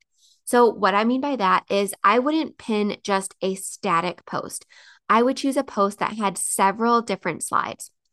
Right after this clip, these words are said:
So as you can see on my profile, my first slide just says courses. And then as you kind of scroll through, I have all of my different offerings, some client success stories, and things like that. So for maximum impact, I would definitely utilize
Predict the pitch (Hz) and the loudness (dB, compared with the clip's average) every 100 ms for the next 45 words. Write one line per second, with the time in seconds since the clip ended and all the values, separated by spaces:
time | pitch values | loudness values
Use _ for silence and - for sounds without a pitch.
0 | _ _ - 220 - 190 214 214 233 226 | _ _ -2 0 2 0 -2 -2 -2 -2
1 | 202 - 180 196 226 277 - 196 190 180 | -4 -2 -2 0 0 0 -2 0 4 4
2 | 190 - 170 185 - 233 269 - 190 196 | 4 2 -2 -4 0 0 0 0 2 2
3 | 180 185 - 151 - - 247 233 - 196 | 0 -6 -4 -6 -4 0 0 0 -4 -4
4 | 226 - - - _ _ 220 220 226 214 | -6 -10 -20 -20 _ _ -2 2 2 0
5 | - 220 226 262 - 220 208 - 208 185 | -4 -4 -2 -4 -2 -2 -4 -4 0 0
6 | 196 - 285 254 - 202 196 - 180 180 | 0 -2 2 2 2 0 0 2 2 2
7 | 175 - - - - 269 269 269 247 240 | -2 -4 -8 -10 -2 0 2 0 0 2
8 | 214 202 175 175 170 165 - - - 240 | 0 -2 -8 -8 -8 -6 -10 -8 -2 -2
9 | 233 233 233 226 220 214 190 185 185 185 | -2 -4 0 2 2 0 -8 -4 -4 -2
10 | 180 175 139 - - 214 214 _ _ _ | -4 -4 -6 -6 -2 0 -2 _ _ _
11 | _ 247 247 285 - 214 208 - 220 202 | _ 2 4 4 0 0 0 0 -2 0
12 | - 180 - 226 226 - - - - 220 | -4 -4 2 2 0 -8 -20 -20 -2 0
13 | 226 226 214 220 233 247 262 247 202 202 | 0 0 0 2 0 0 0 -2 0 -2
14 | 190 180 180 185 | 2 2 2 0